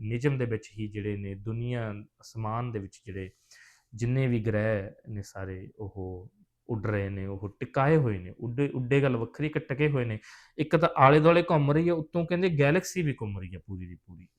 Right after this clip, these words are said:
ਗੈਲੈਕਸੀ ਘੁੰਮ ਵੀ ਰਹੀ ਹੈ ਤੇ ਚੱਲ ਵੀ ਰਹੀ ਹੈ। ਠੀਕ ਹੈ ਜੀ, ਇਹ ਸਾਇੰਸ ਦੀਆਂ ਗੱਲਾਂ ਨੇ। ਵਾਪਸ ਆ ਜਾਈਏ ਮੇਰੇ ਰੱਬ ਜੀ, ਜਿੰਨੀ ਵੀ ਦੁਨੀਆ 'ਚ ਕੋਈ ਵੀ ਚੀਜ਼ ਹੁੰਦੀ ਹੈ, ਇਹ ਤੇਰੇ ਹੁਕਮ ਦੇ ਅਧੀਨ ਹੁੰਦੀ ਹੈ।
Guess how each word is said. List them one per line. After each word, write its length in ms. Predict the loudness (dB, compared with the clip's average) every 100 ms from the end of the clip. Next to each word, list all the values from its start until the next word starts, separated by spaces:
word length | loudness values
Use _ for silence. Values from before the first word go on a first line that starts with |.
| -8
ਗੈਲੈਕਸੀ 380 | -4 -4 -4 -8
ਘੁੰਮ 400 | -4 -2 0 2
ਵੀ 180 | 4 4
ਰਹੀ 180 | 4 2
ਹੈ 40 |
ਤੇ 120 | 0
ਚੱਲ 320 | -4 -8 -8
ਵੀ 180 | -8 -10
ਰਹੀ 200 | -12 -18
ਹੈ। 80 | -20 _ _ _ _ _
ਠੀਕ 180 | -20
ਹੈ 60 | -16
ਜੀ, 120 | -14 -16 -20 -20 -20 _ -2
ਇਹ 160 | 0
ਸਾਇੰਸ 400 | 0 -2 -2 0
ਦੀਆਂ 200 | 0 0
ਗੱਲਾਂ 300 | 2 2 0
ਨੇ। 140 | -6 -12 _ _ _ -10 2
ਵਾਪਸ 420 | 4 6 2 4
ਆ 80 | 2
ਜਾਈਏ 260 | 4 4
ਮੇਰੇ 260 | 4 4 4
ਰੱਬ 240 | 2 0
ਜੀ, 200 | -2 -2
ਜਿੰਨੀ 400 | -6 -4 -2 -2 -2
ਵੀ 80 |
ਦੁਨੀਆ 360 | -4 -8 -12 -14
'ਚ 120 | -16 _ -8
ਕੋਈ 180 | -4
ਵੀ 120 | -2 -4
ਚੀਜ਼ 340 | -4 -8 -6
ਹੁੰਦੀ 380 | -10 -10 -10 -12
ਹੈ, 60 | -12
ਇਹ 60 | -16 -8
ਤੇਰੇ 240 | -4 -4
ਹੁਕਮ 480 | -6 -10 -10 -8 -8
ਦੇ 140 | -8
ਅਧੀਨ 260 | -10 -12 -12
ਹੁੰਦੀ 300 | -14 -18
ਹੈ। 60 | -20